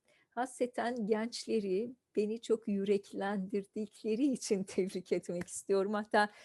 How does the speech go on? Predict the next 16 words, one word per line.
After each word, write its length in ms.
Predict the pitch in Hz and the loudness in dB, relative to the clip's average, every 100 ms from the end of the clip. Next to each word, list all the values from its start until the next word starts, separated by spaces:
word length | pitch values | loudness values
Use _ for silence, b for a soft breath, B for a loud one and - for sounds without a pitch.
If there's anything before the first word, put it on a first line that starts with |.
| B B | B B
arkadaşlar 800 | 180 196 208 196 208 - 208 214 | -2 0 0 0 0 -2 -4 -2
da 80 | 208 | -4
söylemeye 560 | - 190 190 196 214 | -2 -2 -2 -4 -2
başladılar. 600 | 196 190 - 175 180 180 | -2 -4 -4 -6 -4 -4
Gençler 560 | 175 190 185 - 185 180 | -4 -4 -6 -2 -2 0
böyle 240 | 185 180 | 0 0
bir 100 | 175 | 0
akım 420 | 180 - 196 175 - | 0 -2 -6 -4 2
başlatmışlar 840 | 185 175 196 185 - 175 - 175 | 2 2 -6 -6 -10 -8 0 0
Emine 280 | 170 170 175 | 0 -2 -2
ablanın 500 | 175 175 180 170 170 | -2 -2 -4 -4 -4
derslerinde 760 | 185 180 - 185 175 175 180 175 | -4 -6 -6 -6 -6 -4 -4 -4
diye. 280 | 196 240 - B B B B B B 175 | -2 -2 -2 B B B B B B -4
Beni 420 | 202 247 285 302 | 2 4 6 6
yüreklendirdiğiniz 1400 | 220 240 240 - 214 208 233 226 220 214 - 220 226 214 | 6 4 2 0 0 2 2 0 0 -2 -4 -6 -6 -6
için 500 | 202 - 170 175 | -6 -4 -4 -6